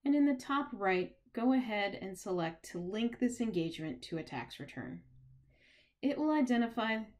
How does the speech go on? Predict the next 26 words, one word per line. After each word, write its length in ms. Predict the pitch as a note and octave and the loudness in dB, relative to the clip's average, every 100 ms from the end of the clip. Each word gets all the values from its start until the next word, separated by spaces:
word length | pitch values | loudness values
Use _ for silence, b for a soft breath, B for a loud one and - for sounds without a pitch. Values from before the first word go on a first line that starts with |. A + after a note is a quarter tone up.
| - | -16
the 60 | |
corresponding 680 | - G#3+ G#3 G#3+ A3 A#3 A#3 | -10 -6 -6 -4 -2 0 0
client 420 | - F3+ F#3 A#3+ | -2 -4 -4 -2
in 140 | C4+ C#4 | -2 -2
tax, 560 | - D3 C#3+ - - _ - - b b b | -2 -6 -6 -12 -20 _ -20 -20 b b b
and 120 | - A#3 | -2 2
we 100 | B3 | 4
can 180 | B3 | 6
now 220 | B3 B3+ C4+ | 6 6 2
create 600 | - C4+ G#3 F#3+ - - - | 0 2 2 0 -2 -10 -8
the 100 | G#3 | -6
link 380 | G#3 G#3+ F3+ - - _ _ _ _ | -2 -2 -2 -6 -20 _ _ _ _
between 340 | F#3 - F#3+ F#3 | -14 -8 -4 -4
the 60 | |
trial 340 | F#3 E3+ A3 A#3+ | -4 -2 2 2
balance 480 | F3+ F3 F3 - - _ | 2 -2 -6 -10 -20 _
and 100 | E3 | -10
the 60 | D#3+ | -8
tax 340 | D#3 C#3+ - | -10 -10 -10
return. 340 | D#3 C3 - - _ _ _ _ _ _ _ _ _ B B B B B - | -12 -12 -14 -16 _ _ _ _ _ _ _ _ _ B B B B B 0
Once 260 | B3 D#4+ | 2 2
the 100 | - | 0
link 280 | F4+ B3+ B3+ | 0 4 4
has 120 | B3+ | 2
been 160 | B3+ B3+ | 4 6
established, 680 | B3+ F3+ D#3 D3+ D#3+ - | 6 2 -4 -4 -8 -10